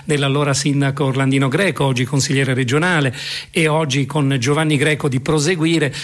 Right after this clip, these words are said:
di tirare fuori un premio nazionale sulla libertà di stampa e di farne una tre giorni, un festival per l'editoria e la scrittura emergente. Ecco, quanto è importante che un evento del genere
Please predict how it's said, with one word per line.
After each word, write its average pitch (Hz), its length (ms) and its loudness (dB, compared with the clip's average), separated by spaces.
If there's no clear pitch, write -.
di 165 580 -2
tirare 175 340 0
fuori 175 220 0
un 147 160 0
premio 156 300 0
nazionale 143 800 0
sulla 131 240 -2
libertà 135 580 -2
di 131 140 -2
stampa 165 560 0
e - 20 2
di 131 100 -2
farne 139 360 0
una 139 220 2
tre 143 200 0
giorni, 135 400 0
un 127 140 -2
festival 143 580 0
per 160 160 -2
l'editoria 151 680 0
e 135 60 0
la 135 220 -2
scrittura 143 380 0
emergente. 135 500 0
Ecco, 180 200 -2
quanto 226 360 0
è 240 40 2
importante 147 720 -2
che - 120 -2
un 170 80 2
evento 165 320 0
del 147 120 2
genere 135 440 0